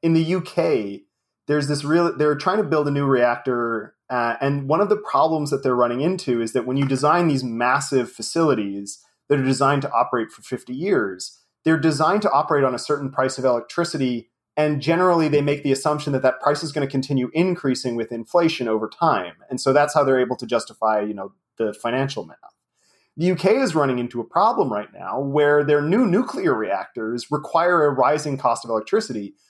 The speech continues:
but renewables are so cheap that the price of electricity in the U K is actually going down. And so you have this, like, weird competition between the two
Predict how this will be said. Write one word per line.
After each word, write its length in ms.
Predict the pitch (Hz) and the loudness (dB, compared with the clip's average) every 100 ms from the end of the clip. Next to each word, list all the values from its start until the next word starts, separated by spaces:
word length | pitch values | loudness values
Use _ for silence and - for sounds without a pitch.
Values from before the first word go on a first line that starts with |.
| _ | _
but 120 | 175 175 | 0 2
renewables 580 | 160 185 277 208 147 | 4 4 4 4 2
are 40 | 127 | -2
so 240 | - 139 | -2 -2
cheap 440 | 131 - 233 131 _ - | -2 -6 -6 -6 _ -8
that 140 | 165 | -4
the 60 | 175 | -2
price 220 | 190 214 | 0 2
of 60 | |
electricity 440 | 214 180 196 180 160 | 2 2 0 2 0
in 80 | 147 | 0
the 60 | |
U 80 | 147 | -2
K 160 | 139 143 | 0 2
is 100 | 135 | 2
actually 240 | 127 123 | 0 -4
going 260 | 117 113 107 | -4 -6 -2
down. 340 | 170 160 90 - _ _ _ _ _ _ _ 170 | 0 0 -2 -8 _ _ _ _ _ _ _ 0
And 200 | 165 160 | 0 0
so 680 | - 180 156 147 143 135 - _ _ _ _ _ _ _ | 0 2 4 4 2 -2 -8 _ _ _ _ _ _ _
you 200 | 165 175 | -2 0
have 220 | 165 185 165 | 2 2 0
this, 160 | 170 | -2
like, 120 | 170 143 | -2 -2
weird 460 | 135 165 185 180 | 0 4 4 2
competition 600 | - 165 - - 165 160 139 | 0 -2 -2 -4 -2 -2 -2
between 300 | 117 131 117 | -4 -6 -6
the 80 | |
two 380 | 110 123 110 107 | -6 -4 -2 -4